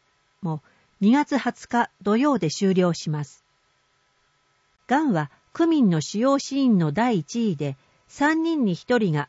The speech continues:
がんで亡くなっています。がんは早期に発見すればほぼ治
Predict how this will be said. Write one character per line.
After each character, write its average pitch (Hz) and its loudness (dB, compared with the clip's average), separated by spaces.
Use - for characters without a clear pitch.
が 220 0
ん 285 -2
で 185 0
亡 143 -4
く 180 -2
な 196 2
っ - 0
て - -6
い 165 -2
ま 151 -4
す。 - -20
が 247 2
ん 294 0
は 208 2
早 320 0
期 262 -2
に 202 2
発 185 -8
見 220 2
す 202 -4
れ 196 0
ば 151 -2
ほ 302 0
ぼ 262 2
治 175 0